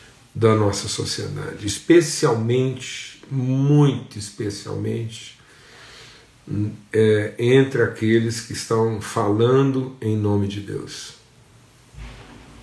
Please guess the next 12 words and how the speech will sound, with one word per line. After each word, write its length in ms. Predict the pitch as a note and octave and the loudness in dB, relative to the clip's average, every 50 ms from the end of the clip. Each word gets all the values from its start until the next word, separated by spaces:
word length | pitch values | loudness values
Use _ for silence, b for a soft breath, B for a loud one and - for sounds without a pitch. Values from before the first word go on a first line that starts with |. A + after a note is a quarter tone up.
| - - - - - - - - - - - - - - - - - - - - - - - - - - - - - - - - - - - - - - B B B B B B B B B B B B B | -20 -20 -20 -20 -20 -20 -20 -20 -20 -20 -20 -20 -20 -20 -20 -20 -20 -20 -20 -20 -20 -20 -20 -20 -20 -20 -20 -20 -20 -20 -20 -20 -20 -20 -20 -18 -16 -16 B B B B B B B B B B B B B
Estão 220 | B - - G#2+ G#2 | B 2 2 2 2
falando 380 | - - A2+ G#2 G2+ G2+ G#2 | 4 2 2 4 4 4 2
em 60 | G2+ | 2
nome 260 | F#2+ G2+ G2+ G2+ G2 F#2+ | 0 -2 -4 -6 -6 -6
de 120 | G2 G#2 | -6 -8
Deus. 600 | F#2+ F#2+ F#2+ F2+ F2+ - - - - - - - - - - - - | -8 -10 -10 -12 -12 -12 -12 -12 -12 -12 -14 -16 -18 -20 -20 -16 -10
Talvez, 840 | - F#2+ G#2 G2+ F#2+ G#2+ A#2+ B2 C3 B2+ B2 A#2 A#2 - - - - B B B B B B B B B B B B B B B B | -4 -2 -2 0 4 4 4 6 4 2 0 -4 -6 -8 -10 -12 -16 B B B B B B B B B B B B B B B B
talvez 340 | - A2+ G#2+ G#2 A#2 B2+ A#2+ | -4 0 2 4 4 6 4
o 80 | B2 A#2 | 2 0
palácio 1000 | A2+ - - C3 A#2 A2+ A2+ A#2 A#2+ B2 B2 A#2+ - - - - - - F#2 - - - _ _ _ _ _ _ _ _ _ _ | -2 -2 0 2 2 4 4 4 4 4 2 2 -2 -4 -6 -8 -8 -8 -10 -14 -14 -20 _ _ _ _ _ _ _ _ _ _
mais 340 | - G#2 A#2 B2+ D3 D3+ D3 | -2 0 2 4 4 4 4
suntuoso 1400 | - - - - - E3+ E3+ F3+ E3+ - - - B2+ A2 A2 A#2+ B2+ C3 C3 B2+ A2 G2 F#2 F#2 F#2 F2+ - | 2 -2 -4 -2 0 2 2 2 0 -2 -2 -2 0 2 2 4 6 6 6 4 2 -2 -4 -6 -10 -12 -16